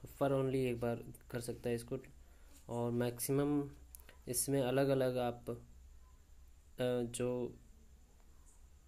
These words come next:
सिम कार्ड हैं, जैसे Jio का है, Airtel है, Idea है, Vodafone,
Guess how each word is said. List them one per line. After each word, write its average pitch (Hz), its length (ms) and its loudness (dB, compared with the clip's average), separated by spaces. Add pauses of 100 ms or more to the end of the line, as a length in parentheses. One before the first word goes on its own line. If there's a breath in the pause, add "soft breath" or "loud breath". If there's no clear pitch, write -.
(640)
सिम 127 220 -4
कार्ड 123 280 4
हैं, 123 320 -2
जैसे 120 300 -4 (360)
Jio 120 300 0
का 123 80 4
है, 120 300 0
Airtel 120 180 0
है, 120 140 -4 (440)
Idea 117 300 0
है, 127 300 -4
Vodafone, 113 480 -2